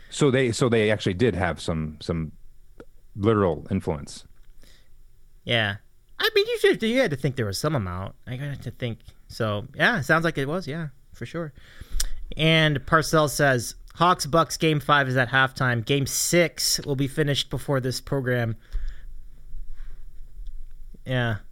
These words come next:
Speaker 2: we, well, we're, we're, we've made it. Um, we've made it to the forty-five minute mark, I think, of the movie at this point. Um,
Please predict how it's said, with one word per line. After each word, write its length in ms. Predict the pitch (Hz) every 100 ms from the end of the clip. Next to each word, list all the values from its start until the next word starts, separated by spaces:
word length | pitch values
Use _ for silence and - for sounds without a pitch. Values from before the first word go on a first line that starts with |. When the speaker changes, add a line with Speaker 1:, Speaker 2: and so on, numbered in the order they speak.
| - - -
Speaker 2:
we, 140 | 156
well, 220 | 156 214
we're, 200 | 214 185
we're, 180 | 208 233
we've 160 | 220 240
made 180 | 226 208
it. 80 | 190
Um, 180 | 180
we've 200 | 165 196
made 180 | 226 233
it 40 | 165
to 40 |
the 80 | 143
forty-five 460 | 165 170 160 165
minute 140 | 156 175
mark, 220 | 180 180
I 60 | 170
think, 200 | 185 175
of 60 | 165
the 60 |
movie 340 | 175 175 175 160
at 140 | 160 156
this 120 | -
point. 320 | - 175 170 - - - - - - - -
Um, 360 | 120 117 110